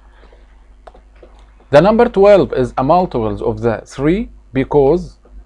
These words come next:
بقول لك هنا إن التويلف بيكون من ضمن ال multiples of the number three because three، ما دام قال three، لأن التويلف equals، ها؟ التويلف بجيبها تاني equals three by إيه؟ three by four.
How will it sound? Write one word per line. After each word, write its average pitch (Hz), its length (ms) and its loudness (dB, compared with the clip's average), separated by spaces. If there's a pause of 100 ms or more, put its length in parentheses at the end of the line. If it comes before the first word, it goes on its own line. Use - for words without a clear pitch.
(320)
بقول 190 140 2
لك 302 200 2
هنا 196 220 -2
إن 139 100 -4
التويلف 143 440 0
بيكون 127 640 -2
من 117 180 -2
ضمن 139 280 0
ال 117 160 -2
multiples 139 440 -4
of 107 180 -6
the 113 60 -6
number 110 340 -6
three 110 360 -10
because 151 380 -4 (720)
three، 160 240 -2
ما 127 100 0
دام 156 120 0
قال 156 160 -2
three، 185 240 -4 (100)
لأن 120 260 -4
التويلف 139 640 0 (420)
equals، 127 600 -2
ها؟ 202 180 -2 (240)
التويلف 123 400 -2
بجيبها 123 260 0
تاني 147 440 -4
equals 127 420 -2
three 135 380 -6
by 147 60 -4
إيه؟ 123 340 -4 (240)
three 90 300 -14
by 113 200 -6
four. 208 260 -4